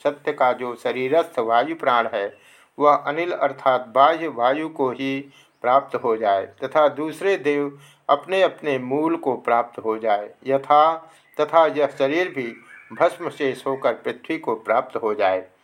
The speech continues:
अथेदानीम आत्मनः संकल्पभूतां मनसि व्यवस्थितां अग्निदेवतां प्रार्थयते।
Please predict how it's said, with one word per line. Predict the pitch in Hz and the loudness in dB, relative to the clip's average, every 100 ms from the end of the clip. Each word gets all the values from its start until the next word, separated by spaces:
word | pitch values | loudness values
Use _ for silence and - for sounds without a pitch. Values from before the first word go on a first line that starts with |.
| _ _ - _ _ | _ _ -20 _ _
अथेदानीम | 151 151 196 190 165 165 170 170 | -2 2 2 6 6 4 0 -6
आत्मनः | - 139 147 143 156 156 160 | 2 6 4 2 0 2 0
संकल्पभूतां | 156 143 139 135 156 160 156 131 143 139 139 143 139 | 0 -2 0 0 0 0 -4 -2 -2 2 4 4 2
मनसि | 131 131 156 139 107 113 - _ _ _ _ - | -2 -4 -4 -6 -8 -10 -16 _ _ _ _ -12
व्यवस्थितां | 127 156 170 180 180 160 160 151 160 165 160 156 | 0 4 6 4 2 0 4 6 6 2 -2 0
अग्निदेवतां | 165 190 180 160 147 139 139 131 135 139 | 0 -2 -2 0 2 2 4 4 2 -2
प्रार्थयते। | 139 120 120 - 135 135 120 107 | 4 6 6 2 -2 -2 -4 -8